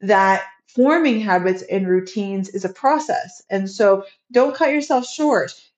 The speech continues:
Give yourself the time to grow into those habits and routines,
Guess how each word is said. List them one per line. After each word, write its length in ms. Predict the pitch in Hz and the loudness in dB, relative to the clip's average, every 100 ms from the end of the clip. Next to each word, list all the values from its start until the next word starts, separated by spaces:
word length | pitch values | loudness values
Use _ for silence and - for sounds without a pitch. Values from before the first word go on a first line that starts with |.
| - | -2
Give 160 | 240 | 0
yourself 480 | 277 285 - 220 220 | 0 -2 0 0 0
the 140 | 196 | -2
time 560 | 190 - 196 196 196 208 | -4 -4 -2 -2 -4 -6
to 180 | - 190 | -6 -4
grow 640 | 180 180 180 160 160 185 _ - | 0 0 2 2 2 -2 _ 0
into 460 | 240 220 214 220 | 2 2 0 0
those 220 | 185 180 | 2 2
habits 400 | 180 170 170 165 | 2 -2 -2 -6
and 140 | 180 170 | -10 -8
routines, 720 | 170 165 226 208 160 165 185 | -8 -6 -4 -4 -4 -10 -12